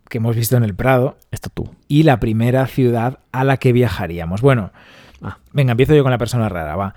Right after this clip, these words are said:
Speaker 1: Eh, <laughs> es que va mucha gente con pintas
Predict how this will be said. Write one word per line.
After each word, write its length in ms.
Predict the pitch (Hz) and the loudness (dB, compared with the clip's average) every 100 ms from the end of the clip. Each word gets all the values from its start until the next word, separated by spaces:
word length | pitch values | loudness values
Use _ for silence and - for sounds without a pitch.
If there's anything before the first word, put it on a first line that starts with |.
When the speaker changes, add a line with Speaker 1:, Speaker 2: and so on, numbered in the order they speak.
| - - - - - - | -16 -20 -20 -20 -16 -2
Speaker 1:
Eh, 760 | 139 127 120 117 113 110 117 - | 2 4 4 4 2 0 -4 -8
<laughs> 440 | - - - - - 539 - - - - _ _ _ _ _ _ - - - - 117 - - | -10 -10 -10 -14 -16 -20 -20 -20 -20 -20 _ _ _ _ _ _ -20 -20 -18 -16 -18 -12 -4
es 100 | 131 | 0
que 100 | 143 | 2
va 80 | 131 | 4
mucha 220 | 143 170 | 4 2
gente 220 | - 156 | 0 0
con 200 | 180 123 | 2 0
pintas 600 | 131 170 175 92 90 - | 0 -2 -4 -8 -10 -20